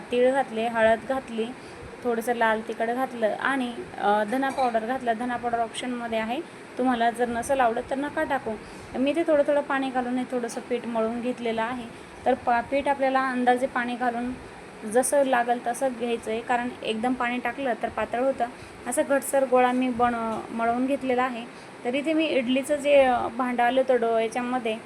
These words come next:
ढोकळ्याचं प्लेट होती त्यालाच मी तेल लावून घेतलेलं आहे आणि अशा प्रकारे त्याला, अ, गोळा जो बनवला होता तो मी त्या प्लेटीमध्ये घातला आणि तेल लावून असा पसरवून घेतला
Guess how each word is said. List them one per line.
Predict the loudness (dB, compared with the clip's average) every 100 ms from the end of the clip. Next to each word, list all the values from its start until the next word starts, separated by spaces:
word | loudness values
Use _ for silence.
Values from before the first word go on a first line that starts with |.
| -14 -14 4
ढोकळ्याचं | 6 8 6 4
प्लेट | -2 2 2
होती | 2 -2 -4
त्यालाच | -4 -4 -4
मी | -4 2
तेल | 2 4
लावून | 2 2
घेतलेलं | 0 0 2 2
आहे | 0 -4 -10 -18 -18 -6 0
आणि | 0 0 -4 -2
अशा | -2 -2
प्रकारे | -2 -2 0 0
त्याला, | 0 0 -4 -8 -16 -18 -2
अ, | 2 4 2 -2 -6 -14 -16 -18 -14 -2 4
गोळा | 6 6
जो | 4
बनवला | 2 2 2
होता | 2 0
तो | -2 -2
मी | -2
त्या | -2
प्लेटीमध्ये | -2 -2 -2 -4 -2 -2
घातला | -2 -4 -6 -6 -16 -18 -6
आणि | -2 -2 2
तेल | 2 4
लावून | 2 0
असा | -2
पसरवून | 0 2 2 0 -2 0 2
घेतला | 2 2 0